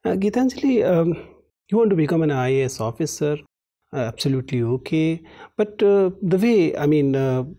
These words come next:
uh, consider a situation to actually become an I A S officer. You're still in the, um, training academy and, uh,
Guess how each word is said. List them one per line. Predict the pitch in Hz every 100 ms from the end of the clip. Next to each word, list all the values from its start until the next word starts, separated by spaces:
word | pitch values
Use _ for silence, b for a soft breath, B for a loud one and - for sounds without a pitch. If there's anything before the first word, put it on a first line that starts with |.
| 143 135
uh, | 131 - B _ _
consider | - 214 254 240
a | -
situation | 151 - 135 143
to | 135
actually | 117 - 190 160
become | 120 110 120
an | 95
I | 92
A | 90
S | 98 -
officer. | - 120
You're | 117
still | - 180 160
in | 135
the, | 120 113 - B B B
um, | 131 127 131 131 127
training | - 160 143 117
academy | - 120 117 117 113 110
and, | 110 113
uh, | 113